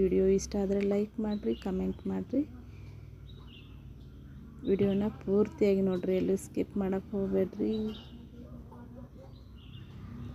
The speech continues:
ಹಂಗೆ ನೋಡ್ರಿ, ಎಲ್ಲ ದನಗಳಿಗೂ ಮತ್ತು ಆಡುಗಳಿಗೂ ಮಸ್ತ್ ಪಕ್ಕಿ ನಾಷ್ಟಕ್ಕೆ ತಂದು ಹಾಕಿರ್ರಿ ಮುಂಜಾನೆ ಮುಂಜಾನೆ ಅವಕ್ಕೂ. ಅವು ಕೂಡ ಮಸ್ತ್ ಪಕ್ಕಿ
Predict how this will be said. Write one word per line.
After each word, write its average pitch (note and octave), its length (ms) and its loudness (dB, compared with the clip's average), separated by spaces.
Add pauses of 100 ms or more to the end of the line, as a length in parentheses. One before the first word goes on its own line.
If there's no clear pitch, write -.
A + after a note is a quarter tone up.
(120)
ಹಂಗೆ A3 320 6
ನೋಡ್ರಿ, G#3+ 300 8 (120)
ಎಲ್ಲ F#3+ 200 10 (200)
ದನಗಳಿಗೂ G3+ 800 8 (300)
ಮತ್ತು F#3+ 200 0 (680)
ಆಡುಗಳಿಗೂ G3+ 640 6 (380)
ಮಸ್ತ್ - 380 -2
ಪಕ್ಕಿ G#3 240 0 (120)
ನಾಷ್ಟಕ್ಕೆ G3 480 0
ತಂದು G3+ 220 4
ಹಾಕಿರ್ರಿ G3+ 500 4
ಮುಂಜಾನೆ F#3+ 440 4
ಮುಂಜಾನೆ F#3+ 520 4
ಅವಕ್ಕೂ. G#3+ 380 2 (840)
ಅವು G3+ 120 6 (140)
ಕೂಡ G3+ 140 4 (320)
ಮಸ್ತ್ G3+ 340 -4
ಪಕ್ಕಿ G3+ 320 0